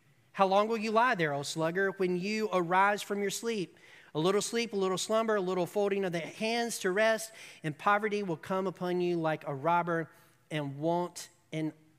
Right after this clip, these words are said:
and want like an armed man." Have any of you ever had ants in your house? Ants in your house? Yeah. We've never had the big ones.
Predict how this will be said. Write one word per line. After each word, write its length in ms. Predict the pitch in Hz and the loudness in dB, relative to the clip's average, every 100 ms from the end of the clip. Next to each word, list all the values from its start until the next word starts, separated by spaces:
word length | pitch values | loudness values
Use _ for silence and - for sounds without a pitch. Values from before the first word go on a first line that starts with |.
| - | -6
and 540 | 156 147 - 160 160 | -6 -6 -4 -2 0
want 340 | 165 185 165 165 | 2 2 0 -2
like 200 | 156 160 | -4 -4
an 100 | 143 | -4
armed 460 | 156 151 147 151 | -2 -2 -2 -4
man." 340 | 151 147 117 123 - _ _ - - | -4 -4 -8 -14 -20 _ _ -12 0
Have 80 | 233 | 2
any 160 | 330 | 2
of 80 | 330 | 2
you 120 | 254 | 2
ever 140 | 226 208 | 2 2
had 240 | 170 196 - | 0 0 0
ants 320 | 185 180 - | -2 -2 -4
in 100 | 170 | -2
your 80 | 160 | -2
house? 440 | 170 160 - - - - _ _ _ _ _ _ _ _ _ _ | -4 -6 -10 -14 -18 -20 _ _ _ _ _ _ _ _ _ _
Ants 240 | 180 185 190 | -2 -2 -2
in 80 | 175 | -2
your 80 | |
house? 260 | 175 175 - - - | -2 -4 -8 -20 -4
Yeah. 120 | 185 - - - - 196 - | -4 -4 -10 -20 -16 -16 -8
We've 220 | 220 339 | 0 2
never 220 | 320 269 | 4 4
had 160 | 220 214 | 2 0
the 40 | |
big 280 | 170 190 160 | 2 2 0
ones. 400 | 127 - - - | -6 -12 -12 -12